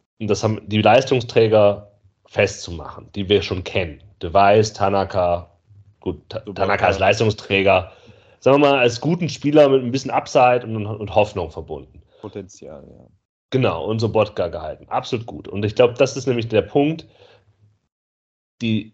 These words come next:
Speaker 1: die Einzelteile dieses Kaders sind immer noch, sind halt gut und sehr konkurrenzfähig. Ähm, und damit steigt man halt nicht ab.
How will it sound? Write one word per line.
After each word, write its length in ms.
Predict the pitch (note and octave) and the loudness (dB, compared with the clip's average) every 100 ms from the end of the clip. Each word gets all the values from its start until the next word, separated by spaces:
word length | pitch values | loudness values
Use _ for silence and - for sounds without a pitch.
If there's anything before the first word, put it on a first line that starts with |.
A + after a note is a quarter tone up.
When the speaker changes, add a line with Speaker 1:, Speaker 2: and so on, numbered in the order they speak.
| _ A#2+ | _ -4
Speaker 1:
die 140 | - | -2
Einzelteile 680 | A#2 F3 A3 F3 B2+ B2 B2 | 2 2 2 -2 2 2 2
dieses 320 | A2+ A2+ - | -2 -8 -8
Kaders 600 | A#2+ A#2 B2+ G2 A#2+ - - | 0 2 2 0 -4 -8 -12
sind 300 | F#2+ A2+ A#2+ | -8 -6 -4
immer 220 | C3+ B2+ | -2 0
noch, 340 | A#2 A2 - _ _ _ _ _ _ _ _ _ _ _ | 0 -4 -6 _ _ _ _ _ _ _ _ _ _ _
sind 200 | G#2+ G#2+ | -8 -2
halt 160 | A2+ - | -2 -2
gut 240 | A2+ G2+ | -2 0
und 180 | G2 F#2 | -4 2
sehr 160 | A2+ | 2
konkurrenzfähig. 1040 | A2+ A2 G#2 F#2 F#2 - - C#2 D2 - _ _ _ _ _ _ _ _ _ _ - | 2 -4 -2 -2 -2 -6 -12 -12 -14 -18 _ _ _ _ _ _ _ _ _ _ -2
Ähm, 220 | G2 G#2+ | -2 -2
und 140 | A2 | 2
damit 240 | G#2+ A#2+ A2+ | 2 2 0
steigt 280 | A2 G#2+ | 0 0
man 80 | G#2+ | -2
halt 120 | G#2 | -4
nicht 200 | F#2 - | -8 -10
ab. 280 | D#2 - - | -12 -14 -20